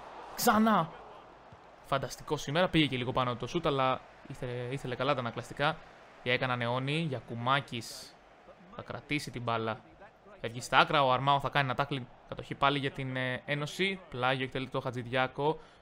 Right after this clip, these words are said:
Νουάμα γρήγορα για τον, ε, Μπακασέτα. Μπακασέτα δοκιμάζει ένα σουτ από εκεί. Ο Γκριν δεν θα έχει πρόβλημα. Δε-, δεν θα περάσει μπάλα από το Γιακουμάκη. Και αυτό είναι το πρώτο μέρος. Ένα μηδέν μετά το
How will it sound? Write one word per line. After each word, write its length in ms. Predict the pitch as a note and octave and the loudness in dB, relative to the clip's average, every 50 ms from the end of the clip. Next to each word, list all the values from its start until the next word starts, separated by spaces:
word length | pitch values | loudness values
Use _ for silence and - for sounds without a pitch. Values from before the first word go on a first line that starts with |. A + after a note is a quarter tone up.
| - - | -16 -10
Νουάμα 360 | - B2 B2+ C3 C#3 C3+ B2+ | -4 0 2 2 4 4 2
γρήγορα 340 | A#2 C3+ C#3+ D3+ D3 D3 C#3+ | 0 0 0 0 2 0 0
για 120 | B2+ C3+ | 0 -2
τον, 160 | C3 C3+ B2+ B2+ | -2 -4 -2 -2
ε, 80 | B2 | -2
Μπακασέτα. 640 | A#2+ A#2 B2+ - C3 B2 - - - C#3+ D#3+ D#3+ E3+ | -2 -2 -2 -2 -2 -4 -2 2 4 4 6 6 6
Μπακασέτα 300 | D3+ D3+ C#3+ C#3 D#3+ E3 | 4 4 4 4 4 4
δοκιμάζει 300 | D#3+ D#3 C#3+ D#3+ E3+ D#3+ | 4 4 4 4 4 6
ένα 100 | E3 D#3 | 4 2
σουτ 120 | D#3+ E3 | 2 2
από 120 | D3+ - C#3+ | 2 2 2
εκεί. 160 | - - G3 | 2 2 2
Ο 60 | E3+ | 2
Γκριν 260 | C3+ D3 D#3 D#3+ D#3+ - - - - - - - | 4 4 2 2 2 -2 -10 -16 -18 -18 -6 0
δεν 120 | C#3+ D3 | 0 2
θα 60 | C#3+ | 2
έχει 120 | B2+ C3+ C3+ | 0 -2 -2
πρόβλημα. 400 | A#2 C3 B2 B2 B2+ C3+ D3+ D#3 - | 0 0 0 0 -2 -4 -6 -6 -8
Δε-, 320 | - C3 C3+ C3 C3 C3 C3+ | -6 -2 0 0 2 2 2
δεν 80 | D3 | 0
θα 60 | D3+ C#3 | 0 0
περάσει 220 | C3+ C3 C3 C3 | -2 -2 -2 -2
μπάλα 140 | C3+ C#3 C3+ | 0 0 0
από 100 | A#2+ C3+ | 0 -2
το 60 | C3 | -2
Γιακουμάκη. 320 | C#3+ - G3+ A3+ A3+ G3 | 0 2 2 2 2 2
Και 100 | F#3 - | 2 0
αυτό 120 | F#3+ - F#3+ | 4 4 4
είναι 100 | F3 D3 | 4 4
το 60 | C3+ | 4
πρώτο 140 | C3 B2 C3 | 2 2 2
μέρος. 260 | C3+ C#3+ D3 - - - | 2 2 2 0 -2 0
Ένα 200 | - A#3 A3+ G3+ | 2 4 6 6
μηδέν 220 | E3 D3 D#3+ E3+ | 6 4 4 4
μετά 200 | E3+ D#3+ D3+ D#3 | 4 2 2 2
το 260 | D#3 D#3 D3 D3 C#3 | 2 2 2 2 0